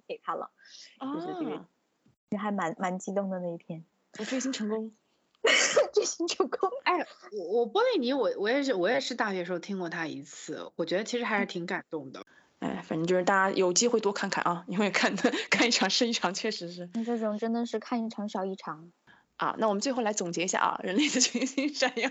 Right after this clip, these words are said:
Speaker 2: 时》。<laughs> 呃，关于这本书，你的感觉，还有如果你要推荐的话，推荐给谁？那我们从婷婷先开始吧。
Speaker 3: 我，我，我跟，在群里面跟你们说过，就是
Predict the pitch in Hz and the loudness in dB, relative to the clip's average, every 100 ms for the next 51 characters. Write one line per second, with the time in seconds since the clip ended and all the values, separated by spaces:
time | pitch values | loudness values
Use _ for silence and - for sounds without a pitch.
0 | 294 381 - - - - - 440 659 640 | -2 -4 -8 -10 -10 -14 -8 -4 -2 -2
1 | 523 440 320 - 175 175 175 220 226 233 | -2 -4 -2 0 2 2 0 -2 -2 -4
2 | 190 - 226 185 190 165 139 156 170 170 | -4 -4 -4 -4 0 0 0 -4 -4 -2
3 | 170 160 160 185 160 180 214 214 190 170 | -2 -2 -4 -4 -4 -4 -4 -4 -4 -4
4 | 147 180 180 170 135 82 50 - - 143 | -4 -4 -4 -4 -4 -4 -6 -8 -4 -2
5 | 175 - - - - - 170 170 175 175 | -2 -4 -10 -20 -14 -4 -2 -2 -4 -4
6 | 170 190 170 170 170 - 185 - - _ | -2 -2 -2 -2 -4 -4 -8 -12 -20 _
7 | _ 196 190 - 208 190 185 190 190 262 | _ -2 -2 -4 -2 0 0 -2 -2 0
8 | 302 - 226 247 185 170 240 214 180 - | 0 0 -4 -2 -4 -2 0 0 0 -2
9 | 208 233 214 196 214 202 190 175 | -2 -2 -2 -2 -2 0 0 -4